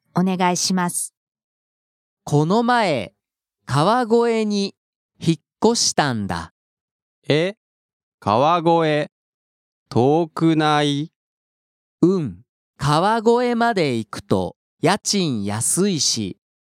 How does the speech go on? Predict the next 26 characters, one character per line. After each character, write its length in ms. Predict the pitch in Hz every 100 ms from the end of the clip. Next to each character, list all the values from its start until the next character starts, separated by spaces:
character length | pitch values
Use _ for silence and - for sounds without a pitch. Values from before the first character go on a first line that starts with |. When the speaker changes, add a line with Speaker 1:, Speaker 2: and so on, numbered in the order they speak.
| _ _ _
Speaker 2:
広 520 | - 156 165 240 277
い 60 | 202
と 180 | - 120
こ 220 | - 131
ろ 160 | 143 127
を 260 | 98 78 _ _ _ -
借 300 | 117 131 165
り 60 |
ら 160 | 165 170
れ 120 | 175
る 140 | 170 170
か 240 | - 110
ら 160 | 85 85
ね。 260 | 117 131 - _ _ _ _ _ _ _ _ _ _ _ _ _
今 400 | - 196 226 196
度、 320 | 127 107 85 - _ _ _ _
引 200 | - 147
っ 0 | - _ - 233
越 20 |
し 200 | 240 -
パ 320 | - 254 262 254
ー 40 |
テ 200 | - 156
ィ 200 | 139 117
ー 100 | 107
を 280 | 98 90